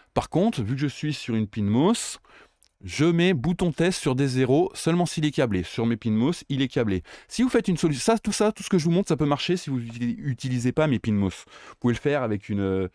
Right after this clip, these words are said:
vous achetez votre Wimos sur AliExpress, là, vous faites votre câblage en, en Dupont ou en soudant à l'arrache, ça marchera. Vous mettez les petites résistances, vous faites tout ça propre, il n'y a pas de souci.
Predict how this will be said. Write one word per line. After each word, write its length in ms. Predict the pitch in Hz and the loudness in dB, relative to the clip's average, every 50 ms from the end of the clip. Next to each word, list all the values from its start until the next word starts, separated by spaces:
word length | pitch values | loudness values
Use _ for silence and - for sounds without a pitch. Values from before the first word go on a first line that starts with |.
| - - - - _ | -14 -20 -20 -20 _
vous 140 | - 104 104 | -8 -4 -4
achetez 220 | 117 117 - - 135 | -2 -2 -2 -2 0
votre 240 | 127 120 117 - | 0 0 -2 -4
Wimos 220 | - 104 104 110 117 | -4 -2 0 0 -2
sur 220 | - - - 98 | -2 -2 -2 -2
AliExpress, 640 | 95 95 98 90 - - - - 104 135 165 - - | 0 0 -2 -4 -6 -8 -8 -4 -4 -4 -4 -4 -2
là, 160 | 135 131 156 | 0 0 0
vous 60 | 160 | 0
faites 180 | 131 - 98 85 | -2 -4 -6 -4
votre 180 | 98 143 156 - | -4 -6 -4 -4
câblage 420 | - 151 139 135 135 135 131 113 | -4 -2 0 0 0 0 0 0
en, 60 | 117 | 0
en 240 | 110 107 95 117 113 | 0 2 2 2 2
Dupont 400 | 113 113 110 - 120 117 110 98 | 2 0 0 0 0 0 0 0
ou 60 | 98 | 0
en 40 | 98 | -2
soudant 300 | - - - 101 104 98 | -4 -6 -4 -4 -2 -2
à 60 | 92 | -2
l'arrache, 360 | 87 82 98 127 165 - - - - - - - - _ _ | -2 -2 -2 -2 -4 -4 -8 -14 -18 -20 -20 -20 -20 _ _
ça 180 | - - 139 139 | -6 -2 0 0
marchera. 420 | 143 139 - - 165 151 131 113 | 0 0 0 -2 0 2 2 2
Vous 80 | 101 92 | 2 2
mettez 220 | 95 95 - 107 | 0 -2 -2 -2
les 80 | 98 92 | -4 -4
petites 180 | - - - | -6 -10 -8
résistances, 600 | - 104 90 85 85 - - 123 131 151 180 175 | -6 -6 -4 -4 -6 -6 -2 0 2 2 0 0
vous 60 | - | -2
faites 180 | - - 107 101 | -4 -4 -4 -4
tout 80 | - 107 | -4 -6
ça 160 | - - 95 | -4 -4 -4
propre, 280 | - - 151 170 - - | -2 0 -2 -2 -2 -2
il 20 | 117 | -2
n'y 40 | |
a 20 | 107 | 0
pas 100 | - 151 | 0 -2
de 60 | - | -2
souci. 320 | - 165 - - 113 98 | -2 -6 -4 -4 -6 -6